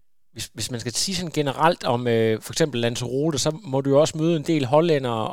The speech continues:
og tyskere, øh, som også kommer ned og træner. Man ser, jeg synes, der går nogle vanvittige historier om den mængde, som tyskerne begyndte at træne med, der netop i slut firserne og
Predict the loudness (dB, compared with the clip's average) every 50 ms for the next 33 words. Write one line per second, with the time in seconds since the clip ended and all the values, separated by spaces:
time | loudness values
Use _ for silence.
0 | -2 -2 -2 -2 -4 -8 -20 -20 -20 -14 -6 -2 0 0 0 0 4 6 6 6
1 | 6 4 2 0 -4 -8 -4 0 0 2 2 2 0 0 0 -2 -4 -4 0 0
2 | 0 0 0 -2 -4 -2 -2 0 2 2 2 2 2 0 0 0 0 -2 -2 -4
3 | -4 -2 0 2 4 4 4 2 0 -4 -18 -20 -20 -16 -10 -8 -6 -2 -2 -2
4 | 2 2 2 2 2 -2 0 0 0 0 0 -2 -2 -2 -2 -2 0 2 4 6
5 | 6 6 6 6 4 2 -2 -2 -2 -2 0 0 0 0 0 0 -2 -6 -6 -6
6 | -6 -6 -4 -4 -4 0 0 0 0 0 -4 -2 0 0 0 0 -2 -2 0 2
7 | 2 2 2 0 -2 -2 -2 0 2 2 2 0 0 0 -2 -2 -2 -2 -4 -4
8 | -4 -2 -4 -4 -4 -2 -2 0 0 0 0 -2 -6 -8 -8 -6 -2 -2 -2 -2